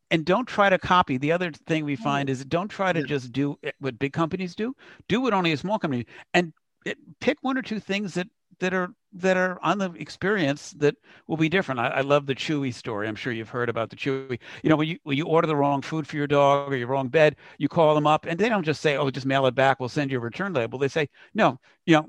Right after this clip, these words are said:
Speaker 1: give it to your neighbor who has a cat or has a dog and give it away as a gift. We'll send you the right one." And, you know, perhaps the cost difference is not that much in terms of restocking,
Speaker 3: Right.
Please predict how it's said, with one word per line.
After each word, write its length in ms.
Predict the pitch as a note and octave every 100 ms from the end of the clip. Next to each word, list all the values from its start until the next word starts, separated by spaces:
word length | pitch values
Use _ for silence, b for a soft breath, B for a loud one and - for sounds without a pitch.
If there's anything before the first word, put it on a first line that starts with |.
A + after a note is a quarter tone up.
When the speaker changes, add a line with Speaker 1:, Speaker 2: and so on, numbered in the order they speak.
| D3+
Speaker 1:
give 180 | G3+ B3
it 100 | -
to 120 | G#3
your 140 | F#3
neighbor 400 | D3 D3 D#3+ C3+
who 160 | B2 B2
has 160 | B2 B2+
a 60 |
cat 340 | - A#2+ G#2+ - _ b b
or 180 | C#3+ C#3
has 120 | B2+
a 80 | B2+
dog 460 | B2 A#2+ A2+ A2 - b -
and 100 | C3
give 200 | F3 F3+
it 80 | F3
away 220 | D#3+ D3
as 100 | B2+
a 60 |
gift. 300 | B2+ C3 B2 _ b
We'll 160 | C#3 D#3+
send 260 | - D#3+ D3
you 60 |
the 120 | B2+
right 240 | A#2+ A#2+ -
one." 200 | G#2+ - _ b b -
And, 300 | E3 E3+ -
you 80 | F#3+
know, 160 | B2 - _
perhaps 360 | D3+ C#3 F3 -
the 100 | E3
cost 380 | D#3 D#3 D#3+ -
difference 400 | E3+ F#3 F#3 F3
is 120 | D3+
not 220 | D#3 D#3
that 180 | D3+ C#3
much 400 | C#3+ G3+ - -
in 80 | B2+
terms 260 | - B2+ B2
of 120 | A#2+ _ b b
restocking, 720 | C3 C3+ - C#3+ C#3+ - G3 C#3
Speaker 3:
Right. 180 | C3+